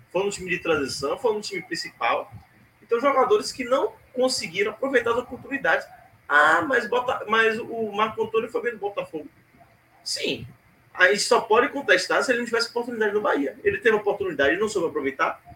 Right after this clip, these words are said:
ele deu certo no Botafogo, deu, deu certo no outro time, pronto, ele vai pra lá. Agora só não pode, o que eu vejo muitos torcedores, "Ah, jogador não deu certo, é, porque o Bahia fez isso." Uma coisa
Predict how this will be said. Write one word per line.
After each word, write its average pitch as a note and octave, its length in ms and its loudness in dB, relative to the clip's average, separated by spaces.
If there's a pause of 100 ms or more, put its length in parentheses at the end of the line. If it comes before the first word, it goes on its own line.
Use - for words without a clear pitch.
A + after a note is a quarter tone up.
(120)
ele A3 220 4
deu G#3 120 10
certo F#3+ 220 2
no E3 60 -10
Botafogo, F3+ 540 2 (260)
deu, F3+ 240 -2
deu G3+ 280 2
certo G3 200 2
no F3 40 -6
outro D#3+ 140 -8
time, - 260 -4
pronto, A4 400 0
ele G4+ 140 4
vai G#3 100 0
pra D4 180 4
lá. - 280 0 (160)
Agora A3 280 2
só B3 160 0
não F#3+ 100 -2
pode, A3 480 0 (680)
o F3+ 80 -20
que - 80 0
eu F#3+ 80 8
vejo F#3 200 2
muitos C4 160 -4
torcedores, G3 640 0
"Ah, B3+ 340 4
jogador A3+ 340 2
não A#3+ 100 -2
deu A3 160 4
certo, A3 540 -2 (460)
é, F3 260 6
porque G3+ 300 -2
o G#3+ 60 4
Bahia G3+ 180 4
fez A3 340 -8
isso." E3+ 200 -20 (500)
Uma C4+ 220 -2
coisa G#3 600 2